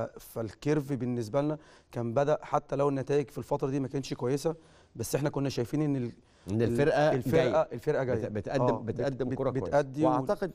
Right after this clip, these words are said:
Speaker 2: وأعتقد يا أبو المجد إنها في ال-، في الآخر،
Speaker 1: مم.
Speaker 2: آخر كام أسبوع، ابتدت الشخصية تظهر.
Speaker 1: بالظبط
Speaker 2: يعني خد
Speaker 1: كده.
Speaker 2: بالك برضو أنا لما بتكلم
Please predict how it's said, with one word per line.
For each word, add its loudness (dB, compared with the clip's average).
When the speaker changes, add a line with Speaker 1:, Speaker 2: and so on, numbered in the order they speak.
Speaker 2:
وأعتقد 0
يا 0
أبو 0
المجد 0
إنها 0
في -6
ال-، -6
في -6
الآخر، -2
Speaker 1:
مم. -14
Speaker 2:
آخر -4
كام -6
أسبوع، -6
ابتدت -2
الشخصية -4
تظهر. -4
Speaker 1:
بالظبط -4
Speaker 2:
يعني 0
خد -4
Speaker 1:
كده. -6
Speaker 2:
بالك 2
برضو -2
أنا -2
لما -2
بتكلم -4